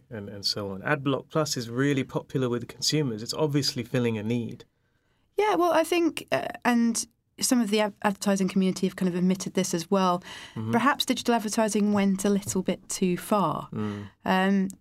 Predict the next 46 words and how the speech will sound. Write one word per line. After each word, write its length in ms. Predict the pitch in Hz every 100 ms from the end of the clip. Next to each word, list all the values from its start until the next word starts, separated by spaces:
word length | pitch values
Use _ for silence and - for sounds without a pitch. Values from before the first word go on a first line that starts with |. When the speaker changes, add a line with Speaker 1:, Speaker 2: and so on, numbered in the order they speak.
| _
Speaker 2:
there's 180 | 240 220
certain 460 | - 311 311 - 269
sites 400 | - 262 247 -
you 80 |
go 160 | 208 220
on, 80 | 202
and 160 | 190
particularly 400 | 190 - 349 311
if 40 | 233
you're 80 | 208
using 420 | 196 233 220 196
Adblock 360 | 185 - 175
Plus, 220 | - 175 -
so 80 |
you 40 | 190
can 120 | 208
actually 180 | 208 202
see, 640 | - - 214 185 165 160 175
um, 280 | 180 175
in 160 | 180 185
real 200 | 196 208
time 360 | 196 196 180 170
in 140 | 170
the 60 | 170
top 260 | 185 -
right 180 | 180 170
corner 380 | - 180 170 156
how 180 | 147 170
many 200 | 165 170
ads 220 | 165 -
are 40 |
being 280 | 160 165 160
blocked. 400 | 160 165 - _ - - - - _
There 140 | - 269
can 200 | 285 269
sometimes 340 | 262 302 285
be 120 | 269
kind 160 | 240 240
of 40 |
twenty 500 | 240 - 262 240 247
ads 380 | 254 247 208 -
and 420 | - 226 226 214
tracking, 600 | - 240 233 - 185 170 170
and 360 | 202 202 196 196 - -
it 100 | -
takes 440 | 214 226 208 -